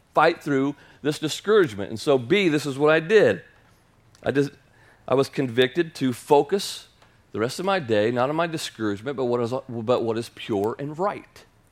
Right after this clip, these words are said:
Philippians four eight says, Finally, bro-, brothers, whatever is true, whatever is honorable, just, pure, lovely, whatever is commendable, if any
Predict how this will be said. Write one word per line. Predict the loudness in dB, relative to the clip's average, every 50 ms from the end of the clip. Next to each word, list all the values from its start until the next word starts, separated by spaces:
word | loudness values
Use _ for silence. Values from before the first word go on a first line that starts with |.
| _ _ _ _ _ _ _ _ _ _ _ _
Philippians | _ 0 0 0 2 0 -2 -2 -4
four | -4 -2 0 2 2 2
eight | 0 -2
says, | -2 -4 -6 -6
Finally, | -2 -2 0 0 0 -2
bro-, | -4 -2 0 0 0 0 -4 -6
brothers, | -4 -2 -2 -2 0 -2 -4 -4
whatever | -2 0 0 0 0 -2
is | -6 -8
true, | -12 -14 -6 0 2 2 4 2 2 0 -4 -12 _ _ _ _ _ _ _
whatever | 2 2 4 4 4
is | 0 0 -2
honorable, | 0 0 2 2 0 0 -2 -4 -4 -6 -10 -16 -16
just, | -4 0 2 2 2 0 -4 -8 -16 -18 _ _
pure, | -10 -4 -2 -2 0 0 -2 -4 -6 -12 -20 -20 _
lovely, | 0 4 4 4 4 2 0 0
whatever | 0 0 0 0 0 0 -2
is | -6 -6
commendable, | -8 -8 -4 -4 -2 -2 -2 -2 -2 -2 -2 -4 -8 -20 -20 -14 _
if | -8 -8 -8 -8 -4
any | -2 0 0 2 0 0 -2 -4